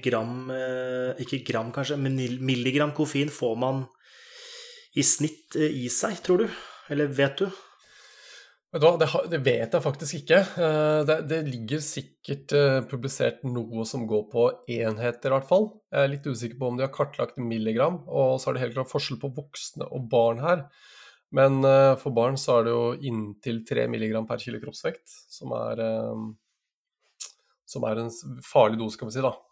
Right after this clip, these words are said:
Speaker 2: Eh, og så de vil jo si da, for, eh, har du en, eh, gutt eller jente på fjorten år, som veier femti kilo, så er en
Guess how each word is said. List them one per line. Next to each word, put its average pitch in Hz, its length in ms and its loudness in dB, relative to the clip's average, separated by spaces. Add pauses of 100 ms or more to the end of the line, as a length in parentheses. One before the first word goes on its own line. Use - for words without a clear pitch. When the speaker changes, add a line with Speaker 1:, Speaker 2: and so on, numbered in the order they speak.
(100)
Speaker 2:
Eh, 117 400 0
og 120 120 0
så 120 140 -6
de 120 80 -6
vil 113 140 -6
jo 113 80 -8
si 120 160 -6
da, 117 100 6
for, 120 260 2
eh, 117 140 4 (540)
har 120 160 12
du 120 120 4
en, 120 300 8
eh, 120 540 8
gutt 113 160 -2
eller 120 160 4
jente 113 160 -2
på 123 80 -4
fjorten - 400 0
år, 131 80 4
som 127 100 0
veier 120 140 6
femti 117 320 0
kilo, 135 400 4 (340)
så - 220 -2
er 131 300 8 (340)
en 131 220 8